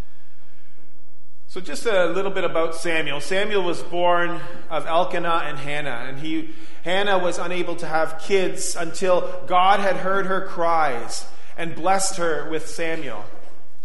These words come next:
Samuel, as a young boy, was then brought to the temple to work alongside of Eli. And Samuel was literally and audibly called by God in the middle of the night.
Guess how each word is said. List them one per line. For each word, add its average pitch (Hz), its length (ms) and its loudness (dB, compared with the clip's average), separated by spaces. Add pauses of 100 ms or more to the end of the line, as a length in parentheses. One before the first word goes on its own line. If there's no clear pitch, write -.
(380)
Samuel, 214 460 2
as 180 140 2
a 185 40 0
young 185 220 0
boy, 190 220 2
was 165 160 0
then 170 180 0
brought 175 320 2
to - 80 -2
the 160 100 -2
temple 165 460 -2
to 156 160 -2
work 170 260 -2
alongside 156 600 0
of 147 160 -2
Eli. 123 380 -2 (800)
And 175 160 -2
Samuel 220 560 -2
was 185 200 0
literally 220 560 0
and 175 140 -2
audibly 160 720 -2 (160)
called 180 480 0
by 165 200 0
God 151 520 0
in 143 80 -4
the 151 80 -4
middle 160 300 -2
of 151 80 -2
the 139 80 -2
night. 110 200 -2